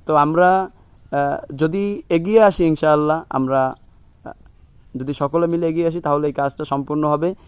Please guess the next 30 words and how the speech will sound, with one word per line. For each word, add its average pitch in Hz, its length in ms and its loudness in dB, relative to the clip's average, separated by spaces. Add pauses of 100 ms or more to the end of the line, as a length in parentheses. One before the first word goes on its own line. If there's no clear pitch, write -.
(220)
এবং 151 340 0 (100)
এই 156 160 0
গ্রামের 156 400 0
মানুষগুলো 160 720 0 (220)
পাঁচ 143 260 4
ওয়াক্ত 156 200 -6
নামাজ 160 600 2
এখানে 151 360 -2
এসে 143 260 -2 (280)
জামাতের 139 360 0
সহিত 147 240 -2
আদায় 139 240 0
করতে 143 240 -6
পারবে 151 360 0 (280)
এবং 147 320 0
আপনি 160 400 0
আমি 151 340 0 (180)
সকলেই 180 600 0 (260)
আলহামদুলিল্লাহ 127 720 -2 (420)
আমরা 123 420 0 (100)
সওয়াব 180 380 4
পাবো 127 180 2
ইনশাআল্লাহ। 123 360 -2
এটা 135 80 -2
সদকায়ে 165 380 0
জারিয়া 156 400 4
হিসেবে 160 280 2
সারা 156 280 2
জীবন 143 360 0
আপনি 156 320 -2